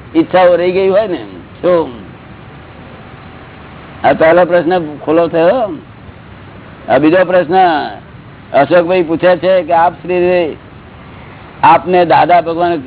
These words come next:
તે કહેવાનું કોઈ ખાસ પ્રયોજન ખરું? હું પોતે દાદા ભગવાન નથી. દાદા ભગવાન તો, હું તો પોતે જ્ઞાની પુરુષ છું. અને દાદા ભગવાન તો ભાઈ પ્રગટ થયા છે ને,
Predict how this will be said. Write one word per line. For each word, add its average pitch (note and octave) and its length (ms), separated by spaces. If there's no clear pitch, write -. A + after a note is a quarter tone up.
તે F3 160
કહેવાનું D#3 500
કોઈ E3+ 160
ખાસ D#3 320
પ્રયોજન D#3+ 360
ખરું? D#3+ 380
હું F#3+ 160
પોતે E3 300
દાદા F3+ 320
ભગવાન G3 280
નથી. E3 380
દાદા D3 320
ભગવાન F3+ 360
તો, E3+ 280
હું D#3 120
તો F3 100
પોતે F3+ 300
જ્ઞાની E3+ 360
પુરુષ E3+ 300
છું. F3 280
અને D#3 200
દાદા D#3 340
ભગવાન E3+ 260
તો F3+ 60
ભાઈ F3+ 120
પ્રગટ D3+ 420
થયા F3 220
છે G#3 160
ને, E3 260